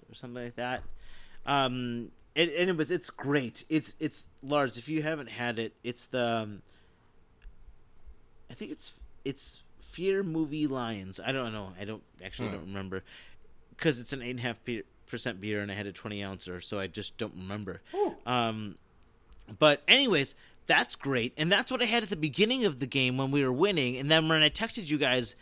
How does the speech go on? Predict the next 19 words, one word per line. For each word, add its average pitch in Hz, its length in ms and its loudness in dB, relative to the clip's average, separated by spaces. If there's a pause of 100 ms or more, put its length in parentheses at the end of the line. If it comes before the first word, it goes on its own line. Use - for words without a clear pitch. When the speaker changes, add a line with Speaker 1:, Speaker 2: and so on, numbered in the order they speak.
(420)
Speaker 1:
that, - 360 6
"Hey, 143 380 6 (420)
we 151 180 0
just 151 160 0
got 151 140 4
a 123 40 -4
pick," 165 420 4
like, 135 400 2 (100)
I 123 100 6
just 139 240 -2
m-, 151 140 -6 (160)
moved 147 340 2
back 127 300 4
to 156 100 0
the 135 160 2
old 123 280 2
beer. 117 320 0 (420)
Um, 147 340 0
anyways, 285 460 6